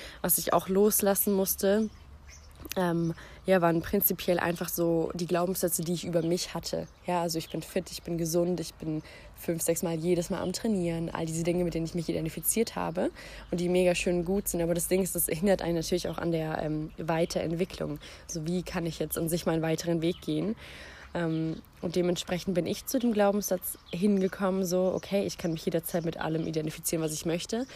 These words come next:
aber ich bin genauso flexibel wie ein Trampolin. Das heißt, prinzipiell, wenn ich sage, okay, geil, ich gehe da rein, kann ich trotzdem zum anderen Ende hinjumpen und sagen, ja, geil, darauf habe ich jetzt Bock. Äh, ja, also, da finde ich's ganz, ganz wichtig, sich da nicht so festzufahren und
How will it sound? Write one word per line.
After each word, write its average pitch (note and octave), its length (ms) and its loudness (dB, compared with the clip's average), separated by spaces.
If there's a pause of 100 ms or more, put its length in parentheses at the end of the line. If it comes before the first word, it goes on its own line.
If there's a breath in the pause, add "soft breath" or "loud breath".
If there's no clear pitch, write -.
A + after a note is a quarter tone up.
(220 loud breath)
aber F3 120 4
ich F#3 120 0
bin F#3 120 2
genauso F3 280 2
flexibel F#3 480 2
wie F3 80 2
ein D#3+ 80 0
Trampolin. D#3 600 -2 (340 loud breath)
Das F3 160 -4
heißt, D#3+ 220 -2
prinzipiell, F#3+ 460 0
wenn E3+ 120 2
ich E3+ 100 0
sage, F3 240 0
okay, E3 240 -2
geil, E3 260 -2
ich D#3+ 120 -8
gehe D#3+ 100 -2
da E3 80 -4
rein, E3+ 320 0
kann F3 140 -6
ich E3 60 -4
trotzdem - 320 -4
zum - 160 -6
anderen F3 240 2
Ende E3 260 2
hinjumpen E3+ 520 0
und E3 140 2
sagen, E3+ 240 2
ja, E3+ 120 0
geil, E3 240 0
darauf E3 280 0
habe F3+ 100 -4
ich E3 120 -6
jetzt - 260 -4
Bock. - 140 -6 (680 loud breath)
Äh, F3 180 0
ja, E3+ 180 0
also, E3+ 400 2 (600)
da G3+ 100 -4
finde F3+ 200 -2
ich's - 80 -2
ganz, E3+ 180 0
ganz E3 160 0
wichtig, F3 220 -4
sich E3+ 120 0
da F3+ 100 2
nicht F3 220 0
so D#3+ 180 4
festzufahren E3+ 960 -2
und E3 340 -2